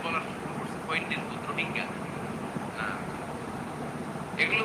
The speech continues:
বলে আপনি কাউকে অবজ্ঞা করতে পারবেন? পারবেন না। খবরদার, এটা কবিরা গুনাহ, এটার ছোট গুনাহ মনে করবেন না।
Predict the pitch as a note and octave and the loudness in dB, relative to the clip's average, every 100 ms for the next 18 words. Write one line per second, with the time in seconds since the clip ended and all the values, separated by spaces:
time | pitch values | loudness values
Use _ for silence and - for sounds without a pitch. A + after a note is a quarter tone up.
0 | F#3+ F#3+ E3 D#3 E3+ D#3 D3+ D3+ C#3 C#3+ | 4 4 4 2 2 2 4 2 2 2
1 | D3 C#3+ D3+ D3+ C#3+ D3 - - - - | 2 0 2 4 6 4 4 0 -2 -2
2 | - - - - - - - - - - | -4 -2 -2 -2 -2 -2 -2 -2 -2 0
3 | - - - - - - - - - A2 | 0 0 -2 -2 -2 -2 -4 -2 0 0
4 | - B2+ A2 - - F3 - F3 F3 - | 4 4 4 0 0 0 2 4 4 0
5 | - - - C#3+ - - - - D3+ C3+ | -2 -2 -2 -2 -2 -2 -2 0 0 0
6 | - - - - - | 0 -2 -2 -2 -2